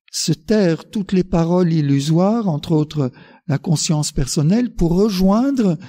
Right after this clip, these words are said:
cet océan d'énergie divine dont je suis comme une, une goutte.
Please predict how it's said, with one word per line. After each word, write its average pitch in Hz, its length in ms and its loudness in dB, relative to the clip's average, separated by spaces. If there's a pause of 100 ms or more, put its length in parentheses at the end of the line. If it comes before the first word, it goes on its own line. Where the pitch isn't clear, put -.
(260)
cet - 320 -2
océan 185 600 2
d'énergie 151 520 0
divine 160 520 0 (360)
dont 190 200 2
je 180 140 2
suis 233 320 0
comme 196 340 2
une, 240 280 2 (340)
une 220 200 2
goutte. 160 520 -2